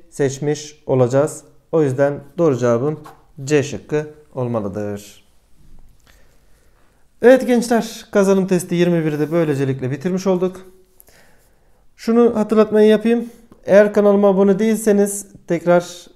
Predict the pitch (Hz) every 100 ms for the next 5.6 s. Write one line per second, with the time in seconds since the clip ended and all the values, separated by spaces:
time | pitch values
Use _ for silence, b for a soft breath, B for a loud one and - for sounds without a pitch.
0 | - - 165 156 151 190 190 - - 175
1 | 180 180 175 175 190 202 185 135 131 131
2 | 131 131 196 202 B B B B 220 226
3 | 247 247 226 208 220 220 220 226 226 180
4 | 196 - B - 190 208 190 190 180 180
5 | 185 185 180 160 180